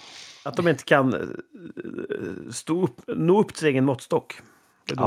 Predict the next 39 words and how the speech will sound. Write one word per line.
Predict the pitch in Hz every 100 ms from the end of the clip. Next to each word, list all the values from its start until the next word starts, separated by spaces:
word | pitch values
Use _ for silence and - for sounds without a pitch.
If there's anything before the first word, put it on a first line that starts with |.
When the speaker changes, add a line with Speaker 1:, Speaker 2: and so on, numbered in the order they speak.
| 120
Speaker 1:
dåligt. | 117 123 - _ _ -
Speaker 2:
det |
är | 147
Speaker 1:
Mm. | 117
Speaker 2:
dåligt. | 110 95 - -
Så | -
jag | 170
tycker | 226
det | 208
är |
Speaker 1:
Mm. |
Speaker 2:
synd | - - 233
att | 151
de | 123
ska | -
behöva | 127 170 208
lägga | 175 120
handläggningstid | 117 113 113 - 113
på | -
sånt | -
här. | 120 -
Jag | -
tycker | 180 156
de | 131
har | 123
viktigare | 123 - 151
saker | 110 113
för | -
sig. | - - _ _ _ _ _ _ _ _ _ -
Så | -
jag | 135 120 -
<clears throat> | - - - -
beklagar | 139 - 196 160
att | -
jag | 131
var |
tvungen | - - 131 131
att | 151
överklaga. | 131 - -